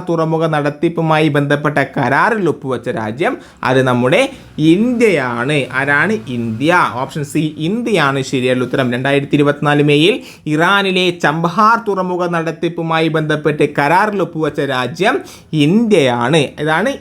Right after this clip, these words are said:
ഇന്ത്യയാണ്. ഓക്കെ അല്ലേടാ? സെറ്റ് അല്ലേ? തിരി-, ഓക്കെ അല്ലേ? മനസ്സിലാകുന്നില്ലേ? ഇനി പതിനാലാമത്തെ ക്വസ്റ്റ്യൻ ആണ്. പതിനാലാമത്തെ ക്വസ്റ്റ്യൻ, നാപ്പത്തിയേഴാമത്, നാപ്പത്തിയേഴാമത് കേരള ഫിലിം ക്രിട്ടിക്സ് പുരസ്കാരത്തിൽ, കേരള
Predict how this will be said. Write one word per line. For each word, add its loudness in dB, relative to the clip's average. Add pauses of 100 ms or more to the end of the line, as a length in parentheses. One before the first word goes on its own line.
ഇന്ത്യയാണ്. -2
ഓക്കെ 0
അല്ലേടാ? 2 (280)
സെറ്റ് -2
അല്ലേ? 4
തിരി-, 0
ഓക്കെ -4
അല്ലേ? 4
മനസ്സിലാകുന്നില്ലേ? 0
ഇനി 0 (280)
പതിനാലാമത്തെ 2
ക്വസ്റ്റ്യൻ -6
ആണ്. -4
പതിനാലാമത്തെ -2
ക്വസ്റ്റ്യൻ, 0 (320)
നാപ്പത്തിയേഴാമത്, 2
നാപ്പത്തിയേഴാമത് 0 (120)
കേരള 2 (100)
ഫിലിം 0
ക്രിട്ടിക്സ് -2
പുരസ്കാരത്തിൽ, 0
കേരള 4